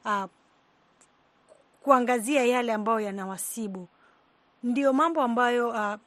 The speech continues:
mataifa ya Afrika yamekuwa yakipitia, ah, kukosa ile imani na mahakama. Kunakuwa vipi kwamba,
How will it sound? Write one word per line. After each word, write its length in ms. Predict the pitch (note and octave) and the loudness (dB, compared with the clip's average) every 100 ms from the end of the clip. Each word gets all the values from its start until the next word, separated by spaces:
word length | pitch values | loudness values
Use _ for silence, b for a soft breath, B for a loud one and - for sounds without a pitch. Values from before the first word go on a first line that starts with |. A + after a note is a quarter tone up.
| _ | _
mataifa 520 | A3+ A3+ A3+ A#3 A3+ | -8 -6 -6 -4 -4
ya 240 | G#3 G3+ G#3 - | -4 -4 -6 -8
Afrika 460 | G#3+ - B3 A3+ | -8 -6 -10 -6
yamekuwa 400 | G#3 G3 G3+ A3+ | -6 -6 -8 -8
yakipitia, 800 | G3 - G3+ G3+ F#3 A3+ G#3+ G3 - B B B | -8 -12 -16 -16 -12 -10 -8 -8 -12 B B B
ah, 180 | G#3+ G3 | -6 -6
kukosa 440 | - G3 B3 B3 | -8 -4 -4 -2
ile 160 | A#3 A3+ | -6 -6
imani 420 | A#3 G#3 G#3 G3+ | -6 -6 -6 -6
na 140 | G3 F#3 | -8 -8
mahakama. 760 | F#3 G3+ F#3+ - G#3+ F#3 F3+ | -10 -12 -14 -10 -8 -8 -12
Kunakuwa 480 | - B3 A#3+ C#4+ B3+ | -12 -10 -8 -6 -6
vipi 320 | A#3 D#4+ B3 | -4 -6 -6
kwamba, 400 | B3 A3+ G#3 | -8 -6 -6